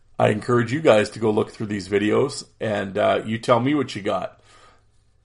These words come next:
Um, but I'd say it's fairly clo-, regardless, it's fairly close, but I think Ray's quality of opposition in his K Os was better than Joey's was. So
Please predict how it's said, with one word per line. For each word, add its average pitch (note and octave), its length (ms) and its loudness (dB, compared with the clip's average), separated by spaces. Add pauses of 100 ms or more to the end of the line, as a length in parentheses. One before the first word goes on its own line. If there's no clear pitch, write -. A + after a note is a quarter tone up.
Um, - 560 -8
but A2 180 -10
I'd A#2 200 -2
say D3 140 2
it's C3+ 100 -8
fairly C#3 300 0
clo-, B2+ 260 -4
regardless, D3+ 640 10
it's A#2+ 100 -12
fairly C#3 300 4
close, A#2+ 600 2 (680)
but A2 420 4 (100)
I B2 180 2
think A#2 280 -4
Ray's A2 400 -4
quality G#2+ 540 0
of F#2+ 200 -4 (380)
opposition G#2 840 -6
in G2 120 -12
his F#2 160 -14
K G2 180 -6
Os F#2 220 -8
was F#2+ 100 -12
better F#2+ 320 -8
than F#2+ 240 -12
Joey's F#2 400 -14
was. F#2 220 -14
So - 400 -16